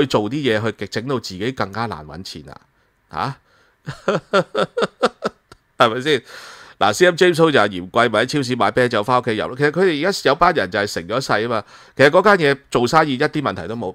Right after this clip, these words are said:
明碼實價，係咪啊？啲出品其實應該O K。嗱，我冇去過啊，但係，即係佢如果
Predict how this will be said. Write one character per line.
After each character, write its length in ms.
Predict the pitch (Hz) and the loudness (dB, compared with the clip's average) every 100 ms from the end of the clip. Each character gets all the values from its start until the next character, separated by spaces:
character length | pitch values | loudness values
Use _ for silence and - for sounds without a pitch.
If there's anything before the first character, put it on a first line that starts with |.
| - | -6
明 200 | 101 98 | -8 -2
碼 140 | 98 | -2
實 140 | 127 104 | -2 -2
價， 280 | 107 101 - _ _ _ _ _ | -2 -2 -6 _ _ _ _ _
係 100 | 110 | 2
咪 80 | 107 | 2
啊？ 120 | 107 - _ _ - | 2 -4 _ _ -6
啲 120 | 190 | 0
出 120 | 202 | 2
品 200 | 185 127 | 2 2
其 120 | 123 90 | 0 -4
實 160 | 85 - _ | -8 -12 _
應 160 | 156 | -2
該 80 | 156 | 2
O 180 | 139 131 | 2 2
K。 140 | 135 | 0
嗱， 120 | 110 92 | -2 0
我 120 | 117 | 0
冇 260 | 113 107 113 | 0 0 0
去 60 | |
過 220 | 101 92 | -2 0
啊， 180 | 92 107 - _ _ _ - | 0 -2 -8 _ _ _ -2
但 160 | 104 | 0
係， 180 | 110 104 - _ _ _ _ _ _ _ _ _ _ _ | 2 0 -2 _ _ _ _ _ _ _ _ _ _ _
即 100 | 175 | 2
係 60 | 170 | 4
佢 320 | 135 131 104 | 4 4 2
如 80 | 113 | 0
果 160 | 156 | 0